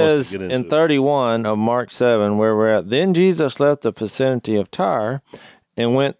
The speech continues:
Speaker 2: through Sidon down to the Sea of Galilee and into the region of the Decapolis."
Speaker 1: So he's still
Speaker 2: Now
Speaker 1: in Greek territory, by the way.
Speaker 2: But if you do a map, 'cause I looked at it, what in the world? This seems like a detour.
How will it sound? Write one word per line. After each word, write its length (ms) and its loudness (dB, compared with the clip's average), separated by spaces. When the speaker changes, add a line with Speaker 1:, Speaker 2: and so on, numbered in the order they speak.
Speaker 2:
through 480 0
Sidon 920 -2
down 680 0
to 100 -2
the 140 -2
Sea 200 0
of 140 0
Galilee 460 2
and 100 0
into 260 -2
the 120 0
region 460 0
of 160 0
the 60 -2
Decapolis." 680 -4
Speaker 1:
So 140 -6
he's 100 0
still 220 0
Speaker 2:
Now 60 2
Speaker 1:
in 140 0
Greek 320 -2
territory, 540 -6
by 160 -12
the 100 -12
way. 140 -10
Speaker 2:
But 120 -2
if 100 -4
you 140 0
do 300 2
a 100 0
map, 580 -6
'cause 140 -10
I 140 0
looked 360 -4
at 220 2
it, 160 -4
what 260 -2
in 140 -2
the 120 -8
world? 300 -2
This 180 -2
seems 220 -4
like 140 -4
a 80 -12
detour. 600 -10